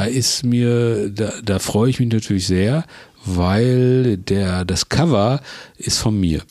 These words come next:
Speaker 2: Da sind die Heiligen Drei
Speaker 1: Coverboy,
Speaker 2: Ah,
Speaker 1: schon
Speaker 2: Coverboy,
Speaker 1: wieder, schon
Speaker 2: schon
Speaker 1: wieder.
Speaker 2: wieder Coverboy. Da sind die Heiligen Drei Könige drauf. Die kommen nach Jerusalem, nach Bethlehem,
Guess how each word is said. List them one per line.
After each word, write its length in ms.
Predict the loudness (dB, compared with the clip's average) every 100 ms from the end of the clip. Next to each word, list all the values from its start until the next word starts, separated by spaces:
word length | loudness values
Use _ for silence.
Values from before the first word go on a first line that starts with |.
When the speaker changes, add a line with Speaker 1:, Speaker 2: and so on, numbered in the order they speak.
| -8
Speaker 2:
Da 240 | -2 0
sind 240 | 0 -2 0
die 120 | 0
Heiligen 240 | 2 0
Drei 160 | 0 0
Speaker 1:
Coverboy, 460 | 0 0 -2 -2 -4
Speaker 2:
Ah, 80 | -4
Speaker 1:
schon 80 | -2
Speaker 2:
Coverboy, 760 | 0 0 2 2 2 2 2
Speaker 1:
wieder, 140 | 2 2
schon 100 | 0
Speaker 2:
schon 160 | 0 2
Speaker 1:
wieder. 40 | 2
Speaker 2:
wieder 60 | 2
Coverboy. 960 | 0 2 2 2 2 2 2 2 -2 -6 -18 -20 -20 -18 -4
Da 100 | 0
sind 380 | 2 2 0 -2 -2
die 80 |
Heiligen 240 | 0 0 2
Drei 160 | 0
Könige 380 | 0 0 0 0
drauf. 220 | 0 -2 -6 -20 _ -16 -6
Die 160 | -4
kommen 580 | -2 -2 0 0 -2 -6 -10 -4
nach 380 | -2 -2 -4 -14 _ _ -20 -20 -20 -20 -20 _ _ _
Jerusalem, 680 | -2 0 0 0 0 0 -2
nach 100 | -2
Bethlehem, 560 | 0 0 0 -4 -8